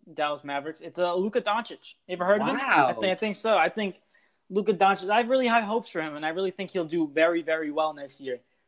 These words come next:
Speaker 1: Just because the coaching, they got, I believe it was Jason Kidd, and I feel like Jason Kidd's, like, like we say, like, a mini, mini version of, uh, Luka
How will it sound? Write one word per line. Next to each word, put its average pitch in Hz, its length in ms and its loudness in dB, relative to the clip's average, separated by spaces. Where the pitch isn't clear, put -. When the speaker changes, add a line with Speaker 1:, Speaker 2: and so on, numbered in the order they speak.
Speaker 1:
Just 165 140 0
because 165 400 0
the 156 140 0
coaching, 175 380 0
they 156 100 -4
got, 139 240 0
I - 60 -8
believe 156 220 2
it 151 40 -4
was 139 100 -8
Jason 147 320 -4
Kidd, 131 300 -6
and 139 100 -12
I 135 60 -10
feel 131 140 -4
like 123 220 0
Jason 139 300 -6
Kidd's, 143 300 2
like, 123 260 0
like 143 140 0
we 143 60 2
say, 135 220 4
like, 139 140 0
a 143 40 -2
mini, 165 400 0
mini 208 260 6
version 196 400 4
of, 170 140 2
uh, 160 180 6
Luka 208 520 0